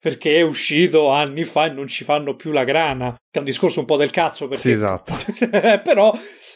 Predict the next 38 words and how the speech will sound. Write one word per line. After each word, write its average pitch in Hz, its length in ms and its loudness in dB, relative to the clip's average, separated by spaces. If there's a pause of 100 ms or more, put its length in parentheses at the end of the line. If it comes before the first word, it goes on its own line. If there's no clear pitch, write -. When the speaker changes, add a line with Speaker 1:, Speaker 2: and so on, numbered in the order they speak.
(120)
Speaker 1:
però 190 320 4
comunque 190 420 2
sussiste 160 680 -2
questo 143 240 -2
discorso, 156 360 0
e 208 60 0
capita 208 340 2
anche 185 260 -2
con, 127 500 -6
secondo 135 400 -2
me, 165 120 -2
anche 143 360 -2
con 123 160 -6
gli 120 80 -8
abandonware, 123 600 -4
che 139 140 -2
dopo 156 260 0
un 135 160 -10
tot 160 360 -2
di 135 140 -8
tempo, 147 340 -2
magari 127 280 -4
quest'anno 151 520 -4
non, 139 300 -10
non 139 140 -8
ci - 140 -6
sono 147 600 2
tot 170 380 -2
giochi, 160 680 0
magari 123 340 -2
su 120 220 -6
My 113 220 -4
Abandonware, 135 460 -2 (160)
ma 170 140 -2
magari 175 420 0
l-, 156 280 -4
l'anno 156 300 -4
prossimo 160 720 0